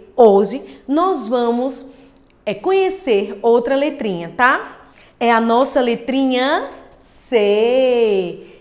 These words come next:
Letrinha C. Pronto. A nossa letrinha, ela vem logo depois da letrinha B. Então, letrinha B, depois a C. C, tia? Sim,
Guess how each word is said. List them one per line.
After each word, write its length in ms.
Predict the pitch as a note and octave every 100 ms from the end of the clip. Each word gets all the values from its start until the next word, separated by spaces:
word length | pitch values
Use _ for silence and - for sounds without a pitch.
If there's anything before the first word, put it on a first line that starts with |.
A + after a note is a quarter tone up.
| -
Letrinha 680 | G3+ A#3 A3+ D4 E4 F4+ F4+
C. 520 | - - F#3+ E3+ D#3+ - - - - -
Pronto. 320 | F#3+ E3+ - -
A 120 | D#4
nossa 520 | D#4+ F4+ A4 - E4+
letrinha, 680 | B3+ G3 - A#3 B3 G#3 F#3+
ela 280 | A#3 C4 C4+
vem 640 | G3 F3+ F#3+ F3+ F#3 A#3 - - - D4+
logo 600 | D#4+ D#4+ D4+ E4 D#4 D#4
depois 680 | D#4 D#4 - G#3+ G3+ A#3
da 120 | A3+ G#3
letrinha 800 | G#3 G#3 C#4 D#4 E4+ F#4 G4 D#4
B. 840 | F#3+ F3 A3+ G3 E3+ - - - G3+
Então, 380 | A3 G#3+ F#3
letrinha 460 | F3 F3+ G3 F#3+ F#3+ D#3 - D#3
B, 680 | D#3+ D#3 E3 F#3+ E4 - - _ F3
depois 580 | F3+ F3+ F#3+ A3+ - -
a 320 | A#3+ D4+ A4+
C. 920 | - - - C#4+ A3+ G3+ D#3+ D#3 - - -
C, 760 | - - - F#3 G3 F#4 A4 G#4+
tia? 320 | D#4+ F#3+ F#3+
Sim, 440 | - A#4 G#4+ A4